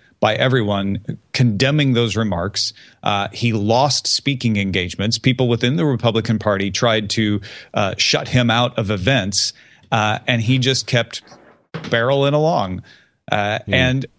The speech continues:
Speaker 1: that goes back, I, I, don't point your finger at the journalists. I don't think the journalists control people's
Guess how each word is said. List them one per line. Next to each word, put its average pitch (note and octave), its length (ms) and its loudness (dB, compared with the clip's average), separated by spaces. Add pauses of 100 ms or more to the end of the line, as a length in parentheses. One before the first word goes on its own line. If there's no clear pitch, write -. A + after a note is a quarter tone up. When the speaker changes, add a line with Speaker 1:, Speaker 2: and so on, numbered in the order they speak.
Speaker 1:
that C#3 440 0
goes D3 260 0
back, C#3 340 -2
I, E3+ 200 -2
I, D#3+ 160 -2
don't E3 280 0
point E3+ 220 -2
your D3+ 100 0
finger D3 320 0
at C3+ 120 -6
the C3+ 80 2
journalists. A#2+ 520 2
I A2+ 80 4
don't C3+ 160 2
think C3 180 0
the B2+ 100 2
journalists C3 420 2
control B2+ 580 2
people's A#2+ 480 0